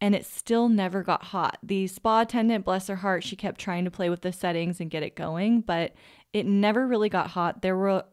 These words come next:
several women in there that were sitting in there trying to use it. It was a disappointing experience, I will say that.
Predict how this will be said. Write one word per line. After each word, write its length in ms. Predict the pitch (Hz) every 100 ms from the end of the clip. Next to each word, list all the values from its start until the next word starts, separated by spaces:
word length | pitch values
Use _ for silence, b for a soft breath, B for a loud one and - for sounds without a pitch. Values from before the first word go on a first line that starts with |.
| _ -
several 400 | - 269 302 214
women 300 | 175 185 180
in 140 | 175
there 200 | 160 170
that 160 | 165 -
were 100 | 170
sitting 320 | - 175 170
in 80 | 165
there 160 | 160
trying 460 | 165 - 156 170 170
to 300 | 180 165 -
use 320 | 170 160 165 220
it. 280 | 247 262 b b b b b _
It 180 | 254 214
was 300 | 240 247 240
a 80 | 226
disappointing 680 | 226 220 208 - 175 175
experience, 680 | 175 - - 165 165 175 190
I 80 | 180
will 200 | 165 165
say 240 | - 185
that. 420 | 160 160 156 190